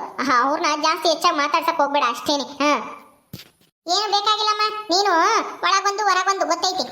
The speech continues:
ಹಾ, ಒಳ್ಳೆಯವಳ ಥರ ನಾಟಕ ಮಾಡೋದು ಗೊತ್ತೈತಿ, ಪಿನ್ನಿಕ್ಕದು ಗೊತ್ತೈತಿ. ಅದೇನೋ ಹೇಳ್ತಾರಲ್ಲ, ಮಗುನು ಚಿವುಟೋದು, ತೊಟ್ಲನ್ನು ತೂಗೋದು ಅಂತ. ಅಂಥವಳು ನೀನು ಉಸಿರು ಒಳ್ಳಿ,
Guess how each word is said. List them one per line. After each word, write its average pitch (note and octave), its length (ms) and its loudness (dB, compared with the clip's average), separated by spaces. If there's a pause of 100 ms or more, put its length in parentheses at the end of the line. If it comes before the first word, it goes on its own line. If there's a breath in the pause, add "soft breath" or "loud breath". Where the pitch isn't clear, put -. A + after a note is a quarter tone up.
(100)
ಹಾ, D#4+ 60 2 (300)
ಒಳ್ಳೆಯವಳ E4+ 260 2
ಥರ E4+ 180 0
ನಾಟಕ D4+ 320 -2
ಮಾಡೋದು E4 280 4 (120)
ಗೊತ್ತೈತಿ, F4 380 0 (360)
ಪಿನ್ನಿಕ್ಕದು F#4 460 0
ಗೊತ್ತೈತಿ. E4+ 340 0
ಅದೇನೋ C#4 360 -2
ಹೇಳ್ತಾರಲ್ಲ, D#4 340 0 (240)
ಮಗುನು D4+ 320 2
ಚಿವುಟೋದು, D#4 380 2 (500 loud breath)
ತೊಟ್ಲನ್ನು E4+ 380 0
ತೂಗೋದು E4+ 260 2
ಅಂತ. D#4 160 0 (260)
ಅಂಥವಳು G4 320 0
ನೀನು G4 180 -4
ಉಸಿರು G4 220 -2
ಒಳ್ಳಿ, F#4+ 180 0